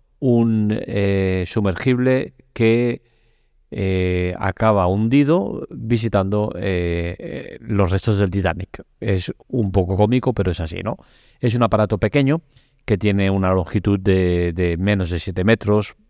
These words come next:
y, y que con-, llevaba en el momento de perder su señal a cinco personas. No se sabe bien exactamente, eh, unos dicen que tres son, eh,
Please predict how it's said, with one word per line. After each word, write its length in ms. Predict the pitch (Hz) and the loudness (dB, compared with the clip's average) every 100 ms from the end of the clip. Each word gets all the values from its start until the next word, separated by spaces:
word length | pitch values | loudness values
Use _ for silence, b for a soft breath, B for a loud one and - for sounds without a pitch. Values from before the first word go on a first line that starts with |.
| _ | _
y, 680 | 127 104 98 95 90 90 - | -2 2 4 2 2 0 -2
y 220 | - 101 | -2 -4
que 480 | - 98 92 87 90 - _ _ _ _ - | -2 0 2 2 -2 -8 _ _ _ _ -4
con-, 380 | 104 104 110 101 _ | -2 -2 -4 -10 _
llevaba 500 | 113 101 107 120 123 | 2 4 4 4 0
en 180 | 107 101 | -2 0
el 60 | 92 | 0
momento 560 | 90 98 101 110 104 - _ _ _ _ | 0 0 0 0 0 -2 _ _ _ _
de 540 | 117 98 95 92 90 87 | -6 -2 0 2 0 0
perder 380 | 92 90 101 | -2 2 0
su 180 | 92 120 | 0 -2
señal 480 | 110 101 98 101 107 - | 0 0 0 0 -2 -10
a 160 | - 95 | -8 -6
cinco 640 | - 104 98 - 110 110 110 _ | -2 -2 0 0 0 -2 -6 _
personas. 680 | 101 87 104 85 76 - - _ _ _ _ _ _ _ - | -4 -2 0 -2 -4 -14 -20 _ _ _ _ _ _ _ -6
No 300 | 131 123 139 | -2 0 0
se 160 | 143 | 0
sabe 320 | 123 120 110 | 0 2 2
bien 260 | 101 110 98 | 4 4 2
exactamente, 840 | 92 - 98 95 104 95 104 95 - _ _ | 0 -4 -2 0 0 2 2 0 -6 _ _
eh, 220 | 110 98 | -4 0
unos 280 | 95 104 92 | 0 0 0
dicen 300 | 104 95 92 | 0 0 -2
que 580 | - 92 87 87 90 90 | 0 0 0 -2 -4 -6
tres 320 | - 104 101 90 | -2 0 2 0
son, 580 | 98 92 90 90 90 | -2 -2 0 -2 -4
eh, 540 | 95 - - - 67 | -6 -8 -10 -12 -14